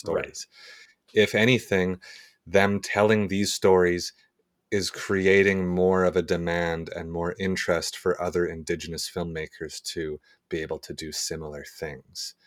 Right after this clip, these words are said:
Speaker 1: Yeah.
Speaker 2: Um, you know, 'cause if he wouldn't have made this, that would just be one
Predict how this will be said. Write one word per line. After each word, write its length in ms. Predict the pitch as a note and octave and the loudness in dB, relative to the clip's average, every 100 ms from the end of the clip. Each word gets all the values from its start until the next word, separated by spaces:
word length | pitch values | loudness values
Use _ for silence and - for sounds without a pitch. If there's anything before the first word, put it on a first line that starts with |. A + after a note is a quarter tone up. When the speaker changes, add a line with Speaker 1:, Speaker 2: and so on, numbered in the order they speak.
| _ - | _ -10
Speaker 1:
Yeah. 220 | G2 F2+ | -10 -8
Speaker 2:
Um, 480 | D#2 D2 D2 D2 _ | -8 -8 -10 -12 _
you 140 | F#2 F2+ | -10 -8
know, 180 | D#2 | -8
'cause 260 | - F#2+ F2 | -6 -4 0
if 120 | F#2 | -2
he 380 | - - A#2 A2+ | -2 -2 0 0
wouldn't 420 | F#2+ G#2 G2+ F#2 | 2 2 2 -2
have 300 | F#2+ E2+ - _ _ _ _ _ | -2 -4 -6 _ _ _ _ _
made 300 | F2+ A#2 A2 | 0 2 2
this, 320 | - E2 - - _ | 0 -2 -2 -12 _
that 180 | F2 F2 | -2 0
would 120 | F#2 | -2
just 240 | G2 F#2 - | -4 -6 -6
be 120 | F2+ | -8
one 380 | D2+ D#2+ F2+ | -4 -2 -2